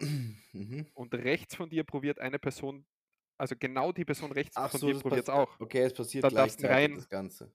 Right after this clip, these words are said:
Speaker 2: genau, dann darfst du ihn in ihren Becher reinstellen, bevor sie's schafft, und dann muss sie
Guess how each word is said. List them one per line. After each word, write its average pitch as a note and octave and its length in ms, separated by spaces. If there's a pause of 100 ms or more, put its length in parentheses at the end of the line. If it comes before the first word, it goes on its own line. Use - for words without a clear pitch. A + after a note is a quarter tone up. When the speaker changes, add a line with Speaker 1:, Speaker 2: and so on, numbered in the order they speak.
(160)
Speaker 2:
genau, B2+ 260
dann A2+ 140
darfst - 340
du C3+ 80
ihn A#2+ 100 (280)
in D#3 200
ihren D#3+ 260
Becher C3 300
reinstellen, B2 640
bevor A#2 280
sie's - 180
schafft, - 340
und C3 160
dann A#2+ 100
muss A#2+ 200
sie A#2+ 280